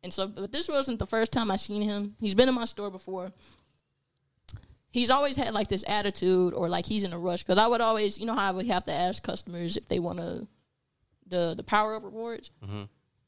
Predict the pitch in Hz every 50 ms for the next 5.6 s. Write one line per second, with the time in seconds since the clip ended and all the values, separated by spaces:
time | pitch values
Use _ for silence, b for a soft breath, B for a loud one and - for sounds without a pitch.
0 | _ - 247 254 254 262 254 254 233 214 220 196 - - 190 196 202 185 160 -
1 | - _ _ _ _ - 160 151 175 180 202 226 233 226 220 220 208 202 175 -
2 | 202 214 208 160 147 151 - - - 214 240 254 254 233 - - 208 240 247 247
3 | 240 233 220 220 214 214 208 196 202 185 185 180 165 - - - - - - -
4 | - - - - - 214 220 226 202 - - 233 240 247 262 233 - - - 220
5 | 233 233 233 220 190 190 190 175 156 151 117